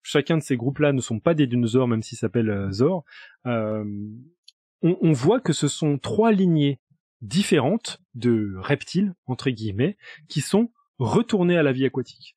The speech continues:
Alors, une manière très très simple tout de suite de voir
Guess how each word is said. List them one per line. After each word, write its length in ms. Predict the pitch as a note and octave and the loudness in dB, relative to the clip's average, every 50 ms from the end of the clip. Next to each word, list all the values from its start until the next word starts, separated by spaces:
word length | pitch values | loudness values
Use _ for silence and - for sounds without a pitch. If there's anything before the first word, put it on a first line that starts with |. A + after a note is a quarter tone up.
| _ - | _ -4
Alors, 220 | C3 A#2 G#2+ - _ _ _ _ _ _ _ _ - | -2 -2 -2 -4 _ _ _ _ _ _ _ _ -2
une 120 | C3 B2 | 0 2
manière 280 | B2+ C3 C3 B2 A2 - | 2 4 2 2 0 -2
très 180 | - - G#3 | -2 -2 -2
très 180 | - - F3+ E3 | -2 -2 -4 -4
simple 260 | - G3 F3 D#3 C#3 - | 0 0 0 0 -2 -4
tout 100 | - D3+ | -12 -12
de 40 | - | -4
suite 260 | - D#3+ D3 - _ _ - - _ _ - | -4 -4 -4 -6 _ _ -20 -20 _ _ -8
de 120 | A#2+ A2+ B2 | -2 0 0
voir 460 | G#2+ B2 C#3 D3+ D3+ C#3+ B2 A2 | 2 4 2 4 4 2 0 -2